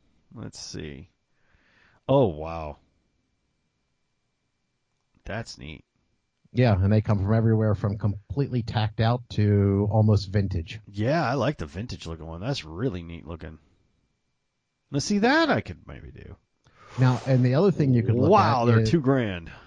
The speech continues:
Speaker 2: Yeah, yeah. And the other thing you could look at if you wanted just to go for downright funky looking and neat, but,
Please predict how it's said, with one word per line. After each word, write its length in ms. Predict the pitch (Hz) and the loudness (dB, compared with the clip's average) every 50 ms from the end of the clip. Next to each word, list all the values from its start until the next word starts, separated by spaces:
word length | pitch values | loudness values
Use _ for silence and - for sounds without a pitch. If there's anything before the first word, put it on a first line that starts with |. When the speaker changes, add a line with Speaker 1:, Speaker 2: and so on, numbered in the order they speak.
| - - | -12 -4
Speaker 2:
Yeah, 480 | 131 123 117 117 113 113 113 107 101 95 92 - - _ - | 0 2 4 4 6 6 6 4 4 2 0 -6 -10 _ -10
yeah. 400 | 87 87 87 90 92 92 90 92 92 90 - _ _ _ _ _ _ _ _ _ _ _ _ - - | -6 -4 -4 -2 -2 -2 -2 -2 -4 -4 -6 _ _ _ _ _ _ _ _ _ _ _ _ -6 0
And 180 | 120 120 110 110 | 2 2 4 4
the 80 | 120 | 4
other 160 | 143 190 202 165 | 4 4 4 4
thing 200 | - 151 135 123 | 4 4 4 4
you 100 | 120 117 | 2 2
could 140 | 113 104 | 0 0
look 200 | 107 110 104 - | 0 0 0 0
at 160 | 110 104 110 107 | 0 0 0 0
if 180 | 104 98 - | 0 0 0
you 120 | 104 104 98 | 2 2 2
wanted 360 | 107 120 123 123 110 104 - | 4 4 4 2 2 0 0
just 260 | - 123 110 - - | 0 0 0 0 -2
to 60 | 107 | -4
go 280 | - - 117 117 117 113 | -2 0 0 2 2 0
for 320 | 107 - - 104 101 92 | -2 -2 -4 -2 -2 -2
downright 600 | 87 - 113 113 127 127 117 113 113 113 110 - | -2 -2 0 2 2 2 2 2 0 -2 -2 -6
funky 440 | - - - 139 147 131 - 117 104 | -10 -4 0 2 2 2 2 0 -4
looking 480 | 95 90 90 - - 95 113 117 110 - - _ - | -4 -4 -6 -6 -6 -4 -4 -4 -6 -8 -12 _ -8
and 480 | 98 101 98 98 98 98 98 101 98 107 | -6 -4 -2 -2 0 0 0 0 2 2
neat, 320 | 135 156 139 110 110 - _ _ - - _ | 4 4 4 2 0 -4 _ _ -20 -6 _
but, 300 | - 113 107 104 107 | 2 4 4 4 2